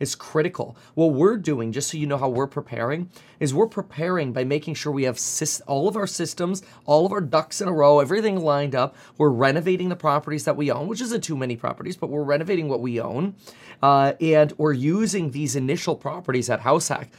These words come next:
to really say, "Okay, like, let's just say you had five properties now or ten properties now, it doesn't really matter." Take the, take what you have now, make perfect systems. So that way, if things really do hit the fan in the future, we could go, "Okay,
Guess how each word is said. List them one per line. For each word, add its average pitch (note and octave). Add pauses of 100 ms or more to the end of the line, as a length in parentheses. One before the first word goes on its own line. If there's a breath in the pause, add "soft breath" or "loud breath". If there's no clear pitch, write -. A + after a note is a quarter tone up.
(200 soft breath)
to -
really D#3
say, C#3+
"Okay, C3 (240 soft breath)
like, E3+
let's F#3+
just G3+
say F#3+
you D3
had C#3 (380 soft breath)
five D3+
properties C3
now B2+
or A#2
ten D#3+
properties C3
now, B2
it A#2+
doesn't B2+
really B2+
matter." A#2+ (320 soft breath)
Take F#3
the, A#3 (140)
take F#3+
what B3
you G#3+
have D3
now, A#2+ (720 soft breath)
make E3+ (160)
perfect -
systems. - (280 soft breath)
So -
that F3+
way, F#3
if D#3+
things F3
really F3
do F3+
hit F3+
the D#3
fan D3+
in C3+
the C3
future, G3
we C#3
could C3+
go, C3+
"Okay, C#3